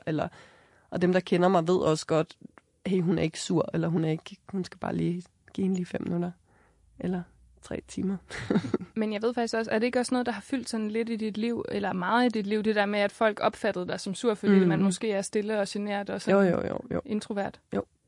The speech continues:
Speaker 2: Hvordan er det blevet bed-, er du blevet bedre til at takle det, eller sige noget til folk, eller hvordan gør du?
Speaker 1: Jeg tror bare ikke, jeg går lige så meget op i det. Altså, det, der er helt sikkert stadig nogen, der synes, at jeg kan virke arrogant, eller kedelig, eller stille, eller sådan noget, men det,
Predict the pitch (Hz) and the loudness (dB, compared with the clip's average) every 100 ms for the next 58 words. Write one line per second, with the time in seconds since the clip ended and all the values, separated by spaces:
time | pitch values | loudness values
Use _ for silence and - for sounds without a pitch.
0 | _ _ _ _ _ - 202 220 226 226 | _ _ _ _ _ -4 0 2 2 0
1 | 214 214 202 214 208 202 214 208 240 240 | 2 0 0 2 2 4 4 4 2 2
2 | - 226 247 240 185 185 185 - - 269 | 0 2 2 2 0 -2 -2 -2 4 4
3 | 349 226 208 202 220 208 202 196 202 214 | 4 2 -2 -2 -2 -2 -2 -2 -2 -2
4 | 220 202 208 226 - _ 185 - 190 175 | 0 -2 -2 -4 -8 _ -4 0 0 2
5 | 170 175 190 185 175 190 175 - 170 175 | 0 0 0 0 0 0 0 0 -2 0
6 | 180 190 180 _ 185 175 190 - 175 175 | -2 -4 -6 _ 0 0 -2 -2 -2 -2
7 | 180 180 190 214 - - 170 - 165 165 | -2 -2 -2 -6 -6 -2 -2 0 2 4
8 | 175 170 180 - 175 - 170 - 170 170 | 4 2 0 -2 -4 -4 -6 0 0 0
9 | 175 180 170 170 170 - - _ _ _ | -2 -4 0 0 -2 -8 -20 _ _ _
10 | _ _ 185 170 170 175 - - - 175 | _ _ 2 2 4 2 0 -6 -2 2
11 | 165 165 165 165 - - 185 170 185 175 | 2 2 0 -2 -6 -2 0 2 2 0
12 | 175 - 185 175 175 180 175 175 170 170 | -2 -4 -2 0 0 -2 -2 0 0 0
13 | 175 | -4